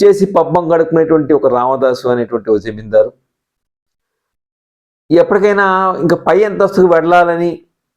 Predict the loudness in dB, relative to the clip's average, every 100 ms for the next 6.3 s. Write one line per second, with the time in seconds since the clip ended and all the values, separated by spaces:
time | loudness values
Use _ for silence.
0 | _ -4 0 2 0 0 -2 -6 -6 0
1 | 2 4 2 0 -10 _ -4 -2 0 -2
2 | 0 0 2 0 0 -2 2 2 4 2
3 | 0 -2 -4 -2 -2 0 -2 -4 0 0
4 | 0 -6 -10 -2 0 -2 -6 _ _ _
5 | -6 -4 -4 -2 -4 -2 -2 0 0 0
6 | 0 -2